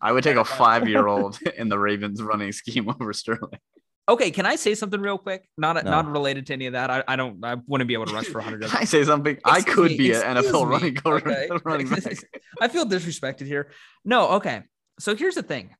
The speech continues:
Speaker 2: I live in Spokane, right? I go to law school. Yeah, I'm smart, whatever. Um, there's a casino
Speaker 3: Mm.
Speaker 2: here. There's a casino here that
Speaker 1: Mm.
Speaker 2: actually has a sports book, and it's two dollar beers all day, every day.
Speaker 3: Oh, I'd be
Speaker 1: Oh.
Speaker 3: there all the time.
Speaker 2: Yes. Here's the thing.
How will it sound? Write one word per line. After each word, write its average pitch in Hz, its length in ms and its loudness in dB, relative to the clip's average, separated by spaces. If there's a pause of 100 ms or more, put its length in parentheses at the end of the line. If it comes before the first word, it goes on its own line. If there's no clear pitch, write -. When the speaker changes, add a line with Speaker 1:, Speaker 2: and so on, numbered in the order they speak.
Speaker 2:
I 156 80 2
live 214 160 4
in 208 80 -2
Spokane, 123 400 -6
right? 113 180 -4
I 123 60 -4
go 127 80 -2
to 143 80 -4
law 107 220 -4
school. 104 280 -10
Yeah, 104 160 -6
I'm 113 100 -8
smart, 101 380 -8
whatever. 110 340 -6 (280)
Um, 127 460 2 (360)
there's 208 140 2
a 311 60 -6
casino 185 580 -2
Speaker 3:
Mm. 165 60 -8
Speaker 2:
here. 95 300 -12 (280)
There's 156 180 0
a 233 60 -4
casino 240 500 -2
here 101 380 -8 (340)
that 131 80 -4
Speaker 1:
Mm. 143 60 2
Speaker 2:
actually 170 180 -4
has 160 60 -4
a 156 60 -2
sports 160 440 -2
book, - 460 -14
and 139 100 -4
it's - 180 -8
two 247 300 -2
dollar 240 300 2
beers 127 500 -4 (160)
all 170 240 0
day, 156 380 0
every 139 340 -6
day. 98 380 -16 (200)
Speaker 3:
Oh, 98 120 0
I'd 120 200 2
be 107 120 -2
Speaker 1:
Oh. - 20 -6
Speaker 3:
there 90 220 -2
all 92 140 -4
the 82 80 -14
time. 85 280 -8 (140)
Speaker 2:
Yes. 139 520 -4
Here's 123 300 -6
the 113 80 -10
thing. 151 320 -10